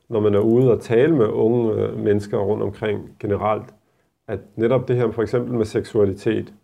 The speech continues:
øh, det er sådan, øh,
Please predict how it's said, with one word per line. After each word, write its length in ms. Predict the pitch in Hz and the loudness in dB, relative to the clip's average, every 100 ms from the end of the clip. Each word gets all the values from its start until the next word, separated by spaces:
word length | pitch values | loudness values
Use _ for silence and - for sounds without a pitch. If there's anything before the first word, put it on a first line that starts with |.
| _ - - _ _ | _ -20 -20 _ _
øh, 60 | 120 95 95 95 92 92 92 - _ _ _ _ _ _ _ _ _ _ _ _ | -6 -2 0 -2 -4 -8 -12 -16 _ _ _ _ _ _ _ _ _ _ _ _
det 60 | 127 | -4
er 40 | |
sådan, 460 | 110 135 117 110 - | 0 2 2 0 -4
øh, 220 | 92 85 | -10 -10